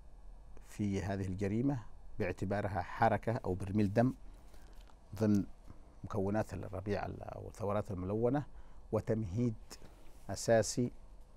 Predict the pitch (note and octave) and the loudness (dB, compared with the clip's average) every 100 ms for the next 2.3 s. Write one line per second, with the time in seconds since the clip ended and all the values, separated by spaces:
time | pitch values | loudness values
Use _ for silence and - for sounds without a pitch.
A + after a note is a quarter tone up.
0 | - - - G2 G#2 G#2 - G2+ F#2 G2 | -12 -10 -4 2 2 2 0 2 2 2
1 | F#2 - A2+ G2 F#2 - - - A2 A#2 | -2 -2 0 0 -2 -10 -16 -4 2 4
2 | C#3 C#3 - | 4 2 -2